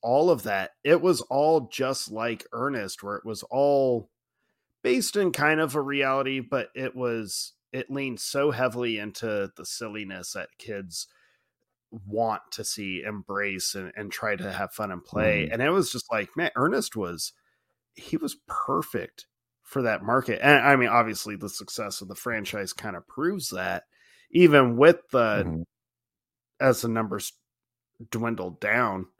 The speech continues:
Speaker 1: Um, but those early years, yeah, I remember people being excited for the next Ernest movie, a-, and, you know,
Speaker 2: <laughs>
Speaker 1: we'll get to it here in a little bit.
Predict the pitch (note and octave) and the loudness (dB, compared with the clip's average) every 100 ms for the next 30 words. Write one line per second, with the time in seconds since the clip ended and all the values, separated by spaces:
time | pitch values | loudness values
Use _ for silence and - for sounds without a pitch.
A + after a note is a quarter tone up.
0 | _ - _ _ A#2+ A2+ E2+ E2 - _ | _ -20 _ _ 0 0 -2 -8 -14 _
1 | _ _ _ _ _ _ _ _ _ - | _ _ _ _ _ _ _ _ _ -6
2 | - B2+ A#2 - A#2 D#3+ F#3+ G2+ F#2 F2+ | 2 2 2 0 2 4 4 0 -4 -8
3 | E2+ E2 - - _ _ _ _ - - | -8 -10 -12 -14 _ _ _ _ -20 -14
4 | C#3 D#3 - A2 D#3 F3 A#2+ A2 G2+ - | -6 -6 -4 0 2 4 2 -2 -6 -8
5 | B2 G2 F#2+ F#2 E2+ - - - F#2+ A#2 | -10 -10 -10 -12 -14 -12 -10 -8 -4 -2
6 | A#2+ F2+ - G#2 F#2 F#2+ G2 - - - | -2 -6 -8 -8 -8 -8 -8 -10 -12 -12
7 | G2+ F#2+ F#2 - G2 F#2+ F#2 F#2 F2+ F2 | -10 -10 -10 -12 -10 -8 -8 -8 -8 -10
8 | F#2 - G#2 F#2+ G2 G2 F#2+ F#2 F#2 F#2+ | -10 -12 -12 -12 -10 -8 -6 -4 -6 -8
9 | - - - A#2+ A#2 C3 - - B2 F2 | -10 -14 -8 -2 2 2 2 2 2 2
10 | G#2 A#2+ A2 G#2 G2+ F#2 - A#2 A#2+ A2+ | 0 0 2 0 -2 -2 2 4 4 2